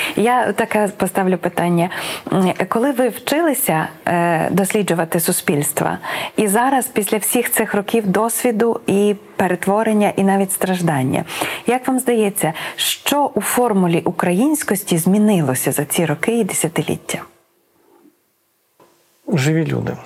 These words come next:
Speaker 2: Українськість стала, е, стала саме людьми. Тобто це дуже важливо. В мене відчуття, що десь до середини двотисячних це були, українськість це було щось, е, матеріальне. Підручник, курс з історії України, літератури і так далі.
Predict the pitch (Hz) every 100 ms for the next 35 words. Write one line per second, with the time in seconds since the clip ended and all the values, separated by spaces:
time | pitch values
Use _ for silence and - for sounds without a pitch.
0 | - - - 220 143 147 190 185 160 143
1 | - 156 156 151 147 139 - 143 - -
2 | 170 160 - 143 120 113 113 - _ _
3 | - - - - - 131 - 139 165 160
4 | 151 147 139 147 254 285 226 185 - 143
5 | 139 185 175 - - 160 - - 151 139
6 | 135 147 - - - - - 131 123 139
7 | 160 156 151 147 135 139 175 156 - 147
8 | - - 143 135 139 143 139 143 - 170
9 | 170 151 - 147 139 131 151 143 - -
10 | - - - - - 151 - 143 113 113
11 | 151 - - - 147 170 214 - 160 151
12 | - - - 262 151 - - 127 - 151
13 | 135 127 131 143 185 175 165 139 135 139
14 | 135 165 151 143 127 123